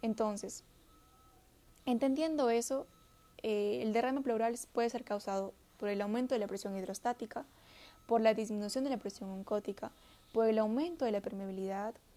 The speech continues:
por el aumento del líquido intersticial, por la obstrucción del drenaje linfático, o porque haya también paso de líquido de, de otras cavidades o orígenes, ¿no? O sea, que no tenga nada que ver con las leyes de Starling,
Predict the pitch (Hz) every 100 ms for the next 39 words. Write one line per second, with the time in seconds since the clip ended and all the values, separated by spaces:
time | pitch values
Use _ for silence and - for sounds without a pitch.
0 | - - - - 220 214 208 226 294 302
1 | 233 214 214 214 214 - 214 - 208 233
2 | 254 - 214 208 - 214 277 277 233 208
3 | 208 214 202 202 208 202 208 - 262 -
4 | - - - - - 240 233 233 220 285
5 | 311 277 233 247 262 262 - 277 285 285
6 | 233 240 - 277 226 208 196 220 226 269
7 | - 226 214 220 247 262 208 196 - 185
8 | 190 208 226 202 202 208 247 247 240 269
9 | 277 233 220 220 208 208 208 208 - 208
10 | 214 220